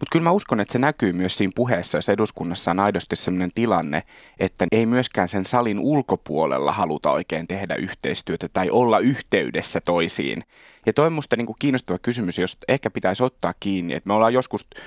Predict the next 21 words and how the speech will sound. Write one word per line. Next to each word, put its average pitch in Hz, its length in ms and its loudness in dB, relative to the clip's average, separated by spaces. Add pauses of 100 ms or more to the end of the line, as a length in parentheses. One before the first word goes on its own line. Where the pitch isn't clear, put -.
(200)
tässäkin 123 320 -2
podcastissa 107 540 0
puhuttu 101 340 -2
ja, 92 280 4
ja 95 180 4
Anna 117 200 2
Kontula 113 420 0
esimerkiksi 92 300 -6
kirjoitti 95 340 -4
kirjan 104 480 0
eduskunnasta 104 640 -2
työpaikkana, 92 760 0
mut - 140 -8
mua 151 180 0
kiinnostaa 123 400 0
tosi 123 220 2
paljon 92 280 -2
se, 120 160 2
että - 120 -4
miten 151 260 0
se 101 200 2